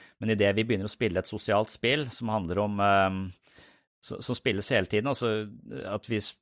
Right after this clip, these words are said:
spiller spill om å ha det, hatt det best på juleferie, eller, eh, ofte så spiller vi det sånn paradoksalt også, vi liksom skryter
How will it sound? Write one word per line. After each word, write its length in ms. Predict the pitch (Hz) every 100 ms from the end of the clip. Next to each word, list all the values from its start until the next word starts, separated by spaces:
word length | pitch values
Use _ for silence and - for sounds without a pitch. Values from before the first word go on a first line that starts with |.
| -
spiller 340 | - - 104 107
spill 360 | - 104 104
om 220 | 107 104 104
å 200 | 101 98 98 98 95 95 98 - _ _ _ _ 107
ha 140 | 98
det, 200 | 98 98 98 110 - -
hatt 160 | 110
det 60 | 113
best 240 | 104 - -
på 60 | 117 104 107
juleferie, 640 | 110 95 92 107 101 110 107 98
eller, 300 | 92 98 101
eh, 640 | 95 95 95 104 98 - - - - _
ofte 180 | 135 -
så 120 | 117 156
spiller 240 | 139 110
vi 60 | 127
det 60 | 123
sånn 220 | 127 120 120 131
paradoksalt 760 | 123 120 127 - - 104 123 -
også, 240 | 104 - 147 131
vi 80 | 117
liksom 300 | 110 113 110
skryter 800 | 110 - - 104 98 - 131 113